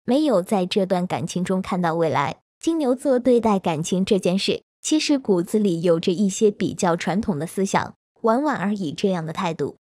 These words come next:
从来不是他们面对感情是会有的。因为这两个人开始一段感情的时候，他们就会开始计划未来，但如果他们在面对你的时候，态度忽冷忽热的话，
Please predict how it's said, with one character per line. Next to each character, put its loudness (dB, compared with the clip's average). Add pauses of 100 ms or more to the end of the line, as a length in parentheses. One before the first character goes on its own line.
(140)
从 0
来 2
不 2
是 -2
他 -2
们 4
面 4
对 2
感 -2
情 -2
是 0
会 0
有 2
的。 -2 (220)
因 0
为 2
这 -2
两 -2
个 -2
人 -2
开 -4
始 -4
一 -6
段 -2
感 -2
情 -6
的 -2
时 -6
候， -2 (200)
他 -8
们 0
就 2
会 0
开 -4
始 -6
计 -4
划 0
未 2
来， -2 (220)
但 0
如 -2
果 0
他 -6
们 0
在 -2
面 0
对 -2
你 -2
的 -4
时 -4
候， -4 (280)
态 -2
度 0
忽 -4
冷 -2
忽 -4
热 0
的 -2
话， -2